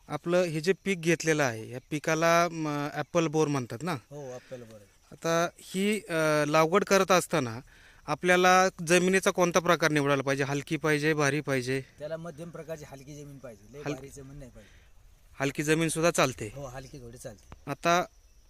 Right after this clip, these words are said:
Speaker 1: ही जी लागवड केलेली आपली बाग आहे,
Speaker 2: हम्म.
Speaker 1: साधारणपणे किती वर्षांची बाग आहे ही?
Speaker 2: साधारण दोन वर्षाची बाग झाली,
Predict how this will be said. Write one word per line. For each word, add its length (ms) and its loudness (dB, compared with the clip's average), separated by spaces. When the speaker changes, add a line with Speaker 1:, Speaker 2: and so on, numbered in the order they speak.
Speaker 1:
ही 140 -4
जी 220 2
लागवड 380 6
केलेली 280 4
आपली 260 4
बाग 260 6
आहे, 180 2
Speaker 2:
हम्म. 360 -20
Speaker 1:
साधारणपणे 720 2
किती 300 2
वर्षांची 480 6
बाग 220 6
आहे 160 6
ही? 220 -4
Speaker 2:
साधारण 260 -14
दोन 180 -12
वर्षाची 340 -14
बाग 140 -12
झाली, 240 -20